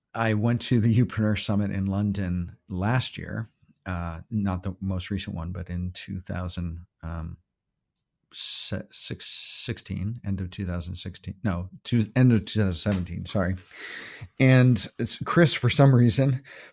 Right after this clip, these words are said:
brought me up on stage to have me talk about my YouTube channel. And I did that. And he challenged me, without my knowing it,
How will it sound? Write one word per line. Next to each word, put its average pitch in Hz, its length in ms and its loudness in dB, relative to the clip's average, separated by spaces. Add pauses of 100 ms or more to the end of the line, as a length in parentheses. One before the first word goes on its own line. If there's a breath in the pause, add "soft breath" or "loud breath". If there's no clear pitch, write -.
brought 104 240 4
me 110 120 2
up 101 160 -2
on 110 140 2
stage 107 680 2 (120)
to 101 560 0
have 104 280 -6
me 98 120 0
talk 92 280 -4
about 92 220 -2
my 98 120 -2
YouTube 110 320 0
channel. 90 320 -4 (200)
And 107 160 0
I 98 260 -2 (720)
did 135 260 4
that. 90 260 -8 (960)
And 107 260 4
he 117 260 0
challenged 127 420 2
me, 95 280 0 (400)
without 92 400 -2
my 90 120 -2
knowing 92 300 0
it, 92 140 -4